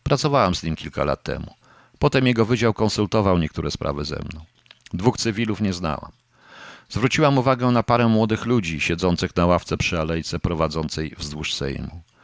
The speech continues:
Kobieta zanosiła się płaczem, krzykiem przechodzącym w wycie. Potem milkła, by znów rozpocząć przerażające trenoj.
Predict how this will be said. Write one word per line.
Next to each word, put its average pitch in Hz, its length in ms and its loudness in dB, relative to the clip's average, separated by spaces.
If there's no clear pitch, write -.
Kobieta 117 360 2
zanosiła 107 480 2
się 98 140 -2
płaczem, 92 560 0
krzykiem 107 360 0
przechodzącym 95 640 -2
w 73 100 -8
wycie. 85 420 -4
Potem 98 420 4
milkła, 92 480 0
by 92 140 -2
znów 92 260 -2
rozpocząć 85 520 -2
przerażające 82 760 0
trenoj. 76 640 -2